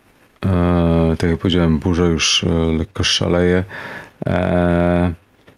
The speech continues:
widzicie, że ktoś zapalił lampę w kuchni. W momencie, kiedy wy byliście na dole, byliście tam raptem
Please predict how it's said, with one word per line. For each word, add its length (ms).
widzicie, 600
że 680
ktoś 480
zapalił 560
lampę 680
w 140
kuchni. 520
W 40
momencie, 360
kiedy 180
wy 160
byliście 640
na 100
dole, 300
byliście 360
tam 540
raptem 680